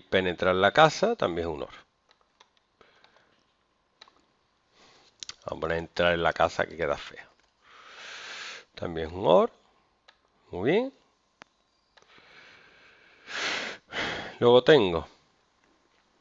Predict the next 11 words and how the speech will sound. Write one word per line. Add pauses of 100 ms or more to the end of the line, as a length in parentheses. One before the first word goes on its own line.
(340)
para
entrar
en
el
garaje, (680)
puedo (2250)
abrir
la
puerta
del
coche